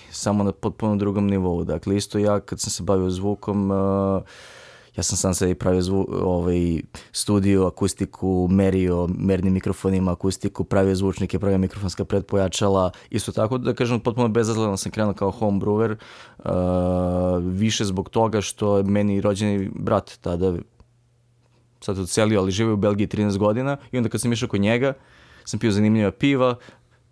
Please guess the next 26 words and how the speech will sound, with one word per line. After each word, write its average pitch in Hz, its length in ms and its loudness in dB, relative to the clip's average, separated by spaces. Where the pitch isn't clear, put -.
U - 80 -2
to 123 160 2
vreme, 110 300 2
kad - 140 -4
se - 100 -2
vratiš 101 260 0
nazad 95 240 0
u 95 40 -2
Srbiju, 101 380 2
imao 95 140 4
si - 120 -4
samo 101 260 2
lagere, 92 400 0
nisu 95 280 -2
još 87 120 -2
krenule, 87 440 -2
ovaj, 85 480 -2
ni 85 420 0
uvozna, 98 380 2
ni, 85 220 0
ni, 80 200 -4
ni, 87 240 -6
ni, - 300 -8
ni - 180 -8
craft 98 320 -6
pivare. 117 400 0